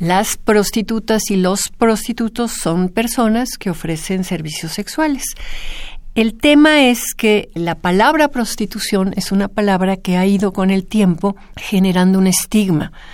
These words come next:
Las mujeres estamos divididas en decentes y putas, o decentes y prostitutas,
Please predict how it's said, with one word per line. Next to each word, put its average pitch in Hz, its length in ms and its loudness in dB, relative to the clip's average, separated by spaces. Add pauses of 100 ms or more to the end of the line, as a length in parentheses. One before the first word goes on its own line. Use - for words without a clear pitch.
(180)
Las 180 160 -2
mujeres 180 420 0
estamos 175 400 -2
divididas 180 540 0
en 165 120 0
decentes 175 540 -2
y 202 80 0
putas, 202 560 0
o - 140 -10
decentes 170 500 -4
y 170 60 -4
prostitutas, 196 920 -4